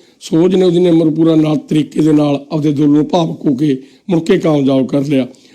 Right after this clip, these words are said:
ਹੁਣ ਵੀ ਅੱਜ ਮੈਨੂੰ ਪਤਾ ਲੱਗਿਆ ਗਾ, ਜਿਹੜੀ ਇੱਕ ਸਾਡੇ ਮਗਰ ਸਟੇਜ ਚੱਲਦੀ ਹੈ, ਉਹ ਚਾਹੇ ਅਸੀਂ ਉਸ ਜਥੇਬੰਦੀ ਨਾਲ, ਉਹ ਲੋਕਾਂ ਨਾਲ ਨਾਰਾਜ਼ ਨਹੀਂ ਹੈਗੇ ਸੀ ਲੀਡਰ, ਉਹ ਜਿਹੜੇ ਗਲਤ ਰਸਤੇ ਪਾ ਕੇ ਲੈ ਗਏ। ਕ-, ਅਸੀਂ ਇਕੱਲੇ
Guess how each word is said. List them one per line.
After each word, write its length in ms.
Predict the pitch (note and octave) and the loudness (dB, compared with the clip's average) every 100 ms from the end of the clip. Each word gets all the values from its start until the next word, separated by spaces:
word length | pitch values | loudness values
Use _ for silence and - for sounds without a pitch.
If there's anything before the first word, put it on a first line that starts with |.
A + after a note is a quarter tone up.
| _ - | _ -2
ਹੁਣ 120 | E3 | 0
ਵੀ 160 | F3+ G#3+ E3 | 0 0 -2
ਅੱਜ 140 | D3 | 0
ਮੈਨੂੰ 240 | F#3+ F3+ | 0 0
ਪਤਾ 240 | D#3+ D#3+ D#3+ | 0 0 2
ਲੱਗਿਆ 320 | D3+ D3 D3+ | 2 2 0
ਗਾ, 200 | D3 D3+ - _ _ _ | 0 -2 -6 _ _ _
ਜਿਹੜੀ 180 | F3 G#3 | -2 0
ਇੱਕ 160 | - | -2
ਸਾਡੇ 200 | D#3+ D#3 | -2 0
ਮਗਰ 320 | D#3+ D#3 D3 E3+ | 0 0 0 -2
ਸਟੇਜ 340 | - E3+ D#3 | 0 0 0
ਚੱਲਦੀ 460 | - D3+ C3+ C#3+ C#3+ | 0 -2 0 2 0
ਹੈ, 120 | C#3+ - _ _ - | -2 -14 _ _ -8
ਉਹ 160 | G3+ A3+ | -2 0
ਚਾਹੇ 520 | - F3 F3 F3 D#3+ - - _ F3 | 0 0 2 2 0 -6 -20 _ -6
ਅਸੀਂ 240 | D3+ F#3 | -4 0
ਉਸ 340 | F#3 E3+ F3+ F3 | 2 2 2 0
ਜਥੇਬੰਦੀ 480 | E3 - E3 D#3 D#3 | -2 -2 -2 0 2
ਨਾਲ, 400 | D#3+ E3 D#3+ - _ _ - - | 2 0 -2 -6 _ _ -20 -6
ਉਹ 120 | G3 | -4
ਲੋਕਾਂ 420 | F#3 F3 D3+ F#3+ G3 | 0 0 0 0 0
ਨਾਲ 200 | G3 F#3 | 2 0
ਨਾਰਾਜ਼ 300 | E3+ E3 D#3 | 0 0 0
ਨਹੀਂ 140 | C#3+ | -2
ਹੈਗੇ 160 | F#3+ G#3 | 0 0
ਸੀ 140 | E3+ | 0
ਲੀਡਰ, 340 | E3 C#3 D#3 C3 - _ _ _ | -2 -2 -4 -6 -14 _ _ _
ਉਹ 80 | E3+ | 0
ਜਿਹੜੇ 200 | E3+ F#3 | 2 0
ਗਲਤ 260 | E3 E3 F#3 | 0 -2 -2
ਰਸਤੇ 280 | F3+ - D#3+ | -4 -2 -4
ਪਾ 160 | D#3 | -2
ਕੇ 140 | C#3 D3+ | -2 0
ਲੈ 160 | C#3+ | 0
ਗਏ। 100 | D3 | 0
ਕ-, 360 | C3+ - F3 E3+ | -2 -4 -2 -2
ਅਸੀਂ 200 | D#3+ F3 | -2 -4
ਇਕੱਲੇ 480 | E3 E3 D#3+ F#3+ | -2 0 2 0